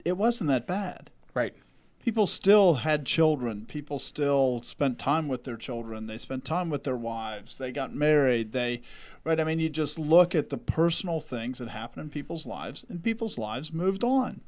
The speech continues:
Speaker 1: People
Speaker 2: Right.
Speaker 1: didn't stop for a year. They may have slowed down some, but they didn't stop for a year.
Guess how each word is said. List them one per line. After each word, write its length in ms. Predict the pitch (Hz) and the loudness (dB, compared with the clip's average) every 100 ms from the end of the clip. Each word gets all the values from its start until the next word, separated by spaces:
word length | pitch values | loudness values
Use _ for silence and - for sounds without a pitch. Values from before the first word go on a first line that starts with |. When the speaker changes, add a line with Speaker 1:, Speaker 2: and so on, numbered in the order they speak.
| - | -6
Speaker 1:
People 180 | 196 277 | -2 4
Speaker 2:
Right. 60 | 254 | 4
Speaker 1:
didn't 180 | 226 | 4
stop 420 | - - 107 95 - | 2 -4 -4 -6 -8
for 140 | 120 | -10
a 60 | 107 | -10
year. 360 | 107 98 - - - - - - | -12 -12 -14 -14 -20 -20 -10 -2
They 80 | |
may 100 | 247 | 2
have 120 | 226 - | 4 2
slowed 360 | - 139 127 | 4 4 4
down 260 | 120 151 180 | 0 -2 -2
some, 220 | - 135 | -4 -2
but 160 | 175 208 | -2 -2
they 100 | 196 | -2
didn't 220 | 233 214 | 0 -2
stop 420 | - 131 123 - | -4 -4 -4 -4
for 160 | - 98 | -8 -8
a 60 | |
year. 340 | 73 53 50 | -10 -14 -18